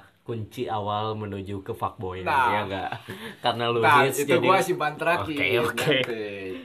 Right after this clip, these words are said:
Speaker 1: Oke.
Speaker 2: Di situ ya, gua, gua sampai, kan otomatis waktu naik, kenaikan
Speaker 1: Hmm.
Speaker 2: kelas, si kelas tuh di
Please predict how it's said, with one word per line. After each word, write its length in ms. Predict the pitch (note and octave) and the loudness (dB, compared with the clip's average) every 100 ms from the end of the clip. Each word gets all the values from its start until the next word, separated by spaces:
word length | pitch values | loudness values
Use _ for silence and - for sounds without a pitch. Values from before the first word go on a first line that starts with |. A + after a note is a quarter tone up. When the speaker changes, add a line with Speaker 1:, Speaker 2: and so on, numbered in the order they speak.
| - A2+ | -16 -12
Speaker 1:
Oke. 340 | A2+ - G#2+ G#2+ - _ _ _ _ _ _ _ _ - - _ _ - - - - | -10 -10 -14 -14 -18 _ _ _ _ _ _ _ _ -20 -20 _ _ -20 -20 -20 -18
Speaker 2:
Di 120 | G#2+ | -16
situ 160 | A2 C3 | -10 -8
ya, 160 | E3+ | -8
gua, 240 | A#2 B2+ - _ _ _ _ _ _ _ _ _ _ _ _ _ _ | -8 -12 -14 _ _ _ _ _ _ _ _ _ _ _ _ _ _
gua 180 | - E3+ | -12 -10
sampai, 1300 | F#3+ D3 C3 - _ - A2 G#2 G2+ G2 F#2+ E2+ - _ _ _ _ _ | -8 -10 -12 -18 _ -14 -12 -10 -12 -12 -14 -18 -20 _ _ _ _ _
kan 140 | - E3+ | -10 -8
otomatis 540 | E3+ C#3 C3 D#3+ F3+ D#3+ | -6 -8 -8 -8 -12 -14
waktu 320 | D3+ A#2+ - A#2 | -14 -14 -12 -14
naik, 240 | A2+ A#2 | -12 -14
kenaikan 360 | - A#2 A2+ G#2 | -14 -14 -10 -10
Speaker 1:
Hmm. 80 | G2+ | -8
Speaker 2:
kelas, 220 | D3+ E3 - - - - | -10 -10 -20 -20 -20 -20
si 100 | - | -20
kelas 280 | - A#2 A#2+ | -16 -14 -14
tuh 160 | - E3+ | -14 -16
di 440 | E3 B2+ A#2 A2 | -14 -14 -14 -16